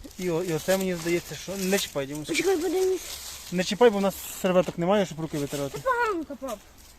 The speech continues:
Speaker 1: Угу.
Speaker 2: Пішли далі.
Speaker 1: Йдемо далі. Іде-, йдемо по лісі, і тут отака картина. Хіба так можна, люди добрі, блін? Верніше, недобрі.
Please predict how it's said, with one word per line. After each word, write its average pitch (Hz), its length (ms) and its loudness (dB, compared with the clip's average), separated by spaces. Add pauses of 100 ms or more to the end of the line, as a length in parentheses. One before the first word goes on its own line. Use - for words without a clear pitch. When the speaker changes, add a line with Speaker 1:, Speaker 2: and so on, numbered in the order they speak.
(180)
Speaker 1:
Угу. 147 380 2 (380)
Speaker 2:
Пішли 466 380 -8
далі. 269 220 -8 (760)
Speaker 1:
Йдемо 214 240 0
далі. 208 280 0 (2500)
Іде-, 175 320 8
йдемо 180 320 12
по 175 160 6
лісі, 190 340 6
і 147 60 8
тут 151 240 4
отака 151 280 6
картина. 139 480 6 (1000)
Хіба 175 240 8
так 185 160 2
можна, 165 460 8
люди 151 300 4
добрі, 135 340 4
блін? 123 260 -2 (1200)
Верніше, 175 360 8
недобрі. 165 640 10